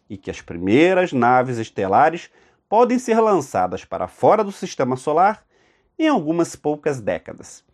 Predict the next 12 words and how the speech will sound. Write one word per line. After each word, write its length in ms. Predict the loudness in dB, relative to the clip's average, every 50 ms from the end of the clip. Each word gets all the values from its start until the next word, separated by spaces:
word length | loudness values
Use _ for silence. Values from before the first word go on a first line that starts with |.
| _ _ _ _ _ _ _ _ _
que 160 | _ 0 2
não 200 | 4 4 4 2
serão 440 | 2 0 2 4 6 6 6 4 2
como 180 | 0 -4 -4 -4
a 40 |
Enterprise. 680 | -4 -2 -4 -6 -6 -2 -2 0 0 -2 -4 -12 _ _ _ _ _ _ _ _ _ _ _ _ _
Serão 280 | _ 0 2 2 2 4
pequenos 500 | 4 2 2 4 2 2 2 2 0 -2
chips, 560 | -4 -6 -6 -6 -6 -10 -18 -20 -20 -20 _ _ _ _ _ _ _ _ _ _ _
de 100 | -14 -8
computador 680 | -4 -2 -2 -2 -2 2 2 2 4 4 4 4 4 4
mesmo, 360 | 2 0 -2 -4 -6 -12